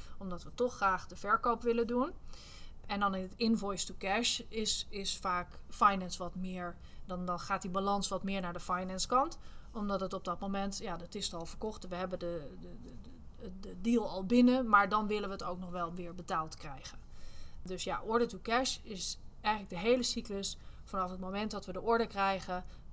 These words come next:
tot via, we gaan de order, eh, uitvoeren, of dat dan service, of dat dan een product is wat we gaan maken.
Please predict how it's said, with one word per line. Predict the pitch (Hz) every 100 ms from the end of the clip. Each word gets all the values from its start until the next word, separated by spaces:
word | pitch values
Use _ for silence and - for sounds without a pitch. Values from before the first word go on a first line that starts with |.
| -
tot | 185 175 - -
via, | - - 220 196 185 185 185
we | 190
gaan | 180 190
de |
order, | 202 196 185 185
eh, | 208 196
uitvoeren, | 220 247 - 262 233 226 220 214
of | 190
dat | 190 180
dan | 175
service, | - 196 190 185
of | 190
dat | - 185
dan | 180 180
een | 175
product | 196 185 -
is | 190
wat | 180 175
we | 190
gaan | - 180
maken. | 175 165 175